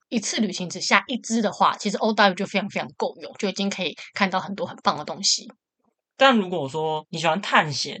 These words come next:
Speaker 2: 然后你喜欢看沉船，十八米绝对是不够。
Speaker 1: 没错，所以一定要考到像我们这样子热爱海洋、很爱很爱潜水的这样活动，一定要看到很酷、很帅、很屌的东西的话，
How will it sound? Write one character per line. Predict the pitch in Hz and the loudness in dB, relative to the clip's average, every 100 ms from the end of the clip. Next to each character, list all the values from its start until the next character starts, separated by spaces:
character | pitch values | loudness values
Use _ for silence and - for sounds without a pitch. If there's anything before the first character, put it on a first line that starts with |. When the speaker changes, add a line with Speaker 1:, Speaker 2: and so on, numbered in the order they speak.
| 180 | -6
Speaker 2:
然 | 143 | -2
后 | 170 | 0
你 | 170 | -2
喜 | 151 | -4
欢 | 147 | -4
看 | - 247 | -2 -2
沉 | 202 160 156 | -2 -2 -6
船， | 151 135 127 - _ - | -4 -4 -4 -12 _ -16
十 | 160 | 0
八 | 175 175 | 4 4
米 | 160 | 2
绝 | 131 127 | -6 -6
对 | 139 | -6
是 | 131 | -8
不 | 123 | -16
够。 | - - - | -14 -14 -8
Speaker 1:
没 | 220 | -8
错， | 302 208 180 | -2 -4 -4
所 | - 233 | 2 2
以 | 233 | 4
一 | 240 | 0
定 | 254 | 2
要 | 226 | 4
考 | 226 175 | 4 2
到 | 190 196 | 4 4
像 | 196 240 | 4 2
我 | 180 | 2
们 | 175 | 0
这 | 208 | 2
样 | 180 | 2
子 | 170 | -2
热 | 160 254 220 | 2 6 6
爱 | 240 214 | 6 6
海 | - 147 143 | 4 -6 -8
洋、 | 113 117 - | -12 -14 -6
很 | 208 220 | -6 2
爱 | 277 | 2
很 | 220 | 2
爱 | 220 233 | 2 2
潜 | - 208 | 2 0
水 | 226 190 | 2 2
的 | |
这 | 214 | 2
样 | 220 | 2
活 | 214 185 | 2 0
动， | 208 196 | 2 2
一 | |
定 | 190 | 4
要 | 220 | 4
看 | 226 233 | 4 6
到 | 220 | 6
很 | - 180 180 | 6 -2 -2
酷、 | - 214 | 0 0
很 | 202 | 0
帅、 | - - 196 | -2 2 4
很 | 180 | 4
屌 | 190 170 | 0 -2
的 | |
东 | 190 190 | 0 -4
西 | 202 180 | -2 -4
的 | 170 | 0
话， | 175 | 0